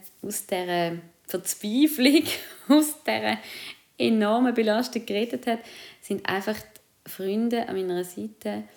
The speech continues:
ähm, wo selber auch mir immer wieder erzählen, «Hey, jetzt ist es gerade so schwer» oder «Jetzt bin ich gerade, ähm, so selber am Anschlag.»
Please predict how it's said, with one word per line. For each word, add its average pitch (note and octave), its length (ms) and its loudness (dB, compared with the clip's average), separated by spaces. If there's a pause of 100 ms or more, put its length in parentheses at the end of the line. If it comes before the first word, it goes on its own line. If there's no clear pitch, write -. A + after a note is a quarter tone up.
(480)
ähm, F#3 460 -4
wo F3+ 460 -2 (640)
selber F#3+ 720 -4
auch G3 640 -6 (640)
mir F3+ 280 -2
immer F3+ 160 -2
wieder F3 200 -6
erzählen, E3 460 -6
«Hey, E3+ 300 -6
jetzt - 160 -14
ist E3 80 -10
es - 100 -14
gerade E3 200 -12
so F#3+ 280 -8
schwer» D#3+ 580 -6
oder - 220 -8
«Jetzt - 340 -14
bin - 140 -8
ich - 220 -8
gerade, - 280 -12 (540)
ähm, E3+ 240 -6
so A#3 460 -2
selber G#3+ 460 -2
am G3 140 -4
Anschlag.» F3+ 800 -4